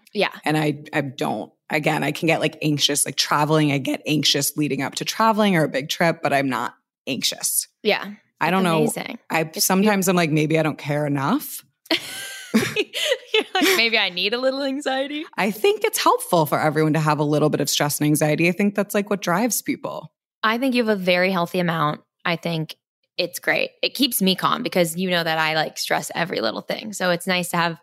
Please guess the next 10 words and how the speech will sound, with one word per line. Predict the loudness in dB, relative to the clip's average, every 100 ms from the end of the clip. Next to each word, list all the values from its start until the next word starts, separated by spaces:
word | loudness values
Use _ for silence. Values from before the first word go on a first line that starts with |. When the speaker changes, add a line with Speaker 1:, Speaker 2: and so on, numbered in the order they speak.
| _ -20 _ -4
Speaker 1:
my | -2 -2 -6 _ _ -14
manager | -2 0 0 0 0 2 2 0 -10 _ _ _ -6
and | -2 2
mom. | 4 4 2
<laughs> | -2 -2 -2 -4 0 -2 0 -4 -2 -6 -2
Speaker 2:
Momager, | 0 0 2
Speaker 1:
Not | 2 2
Speaker 2:
if | 0
you |
will. | 0 0